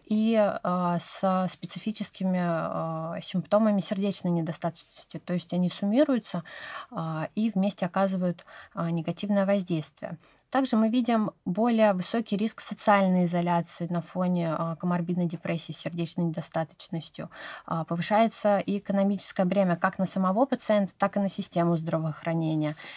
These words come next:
И отдельно в исследованиях упоминается усталость лиц, э, которые осуществляют уход, поскольку всё-таки депрессия оказывает, э, значимое влияние и на структуру общения, э, с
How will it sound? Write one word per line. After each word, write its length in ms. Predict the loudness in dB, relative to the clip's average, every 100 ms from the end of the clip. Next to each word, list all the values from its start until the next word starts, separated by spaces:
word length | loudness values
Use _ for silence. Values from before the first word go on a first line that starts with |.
| -16 -12 -2
И 540 | 2 2 4 4 2 0 0
отдельно 560 | 2 4 6 8 6
в 60 | 4
исследованиях 760 | -2 2 2 4 2 0 -2 -6
упоминается 880 | -2 2 2 2 2 0 2 2 2
усталость 540 | 2 6 6 4 0
лиц, 280 | -4 -4 -4
э, 220 | -2 -2 -4
которые 300 | -4 -2 -2
осуществляют 600 | -4 -8 0 2 2 -2
уход, 360 | 0 4 4 2 -18 -18 -12 -4
поскольку 520 | -4 0 0 0 -4
всё-таки 320 | -6 -6 -2
депрессия 540 | -2 0 2 2 2 0
оказывает, 680 | 4 4 4 0 0 0 0
э, 220 | 0 2
значимое 520 | 4 2 2 0 0 0
влияние 800 | -2 0 2 2 0 0 -4 -8 _
и 260 | -2 0 2
на 640 | 2 2 0 0 0 -2
структуру 500 | -4 -6 -4 0 4
общения, 760 | 4 4 2 6 6 6 2 -6 -12 -20 -20 -12
э, 360 | -6 -4 -4 -6
с 640 | -6 -6 -2 0 0 -2